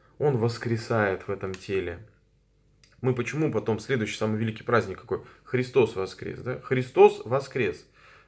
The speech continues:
Смерть отступила. Создан прецедент, когда человеческая плоть воскресла в жизнь вечную. Вот в этом и есть главный,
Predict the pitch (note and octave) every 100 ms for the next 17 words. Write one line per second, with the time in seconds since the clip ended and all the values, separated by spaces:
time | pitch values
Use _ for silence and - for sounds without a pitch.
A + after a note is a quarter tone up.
0 | _ - A#2+ D#3 F#3 E3 - _ _ _
1 | _ _ _ _ _ _ A#2 A2+ - B2
2 | B2+ G#2+ F#2 F#2+ - _ _ _ _ _
3 | _ _ _ _ _ _ - - F#3 D3
4 | C#3+ B2 C#3 C#3+ - C#3 C3 D3+ A#2+ F#2
5 | - A2 B2+ B2+ - B2 B2+ C#3+ C#3 A2
6 | - - G2 - - F3+ G#3 - - _
7 | _ _ _ _ _ _ _ _ _ _
8 | _ _ _ _ - A#2+ B2+ - C#3+ E3+
9 | E3+ C3 B2 A#2 - - G#2 B2 A#2 A2+
10 | A2+ G#2+ - F#2 F2 - _ _ - -
11 | - - A2 F3 G#3 F3+ E3+ E3+ G#3+ -
12 | - - A2+ D#3+ F3 D3+ C#3+ B2 A2+